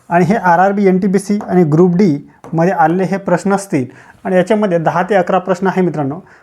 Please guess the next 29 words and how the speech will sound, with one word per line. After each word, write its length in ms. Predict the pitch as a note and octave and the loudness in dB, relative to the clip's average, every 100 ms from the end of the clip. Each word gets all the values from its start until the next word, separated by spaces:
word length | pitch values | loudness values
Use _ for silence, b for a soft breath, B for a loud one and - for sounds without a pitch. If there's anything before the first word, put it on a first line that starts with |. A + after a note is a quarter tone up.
| b - | b -6
फक्त 300 | F#3 F#3 - | -6 -4 -4
याच्यामध्ये 540 | A3 F#3 F3 G3+ G#3 | -4 -2 0 0 0
मला 160 | G3 G3 | 2 0
तुम्ही 240 | G3 G3+ | 0 -2
कमेंट 300 | G3+ F3 G3 | 0 0 0
करून 220 | F#3 F#3 F#3+ | 0 0 0
सांगायचं 440 | F3 E3+ F#3 F#3 | -2 0 0 0
आहे 180 | D3+ C#3 b b b - | -2 -4 b b b -2
की 60 | |
आता 160 | F#3+ G#3+ | -2 0
फक्त 280 | G#3 G3 A3+ | -2 0 0
हे 160 | F#3 | 0
प्रश्न 320 | A3 G#3+ G3+ | 0 -2 0
कसे 220 | A#3 A3+ G3 | -2 0 0
आहेत, 180 | D#3+ G#3+ - | 0 -4 -4
तर 40 | G#3 | -4
हिंदीमध्येच 680 | - D#3+ F3 A3 A#3+ A#3 B3+ | -2 2 4 4 2 2 0
प्रश्न 280 | A#3+ G3+ G#3 | 0 -2 0
आहे 240 | G3 E3 G#3 B - | 0 -2 -6 B -2
आणि 140 | G3+ | 0
त्याचा 240 | G3 F#3+ | 2 2
मराठीमध्ये 520 | G#3+ F3 F#3+ G#3 G#3+ G#3+ | 2 2 2 0 -2 0
अनुवाद 380 | F3 F#3+ G#3+ | 2 4 2
करून 200 | G#3+ G3+ | 0 0
मी 120 | G3+ G3+ | 0 -2
तुम्हाला 300 | G3 F3+ F#3+ | 0 0 0
टीचिंग 340 | F#3+ E3+ F#3+ | -4 -2 0
करतो 280 | E3+ B2+ C#3 | 0 0 -4
आहे. 180 | A#2 | -6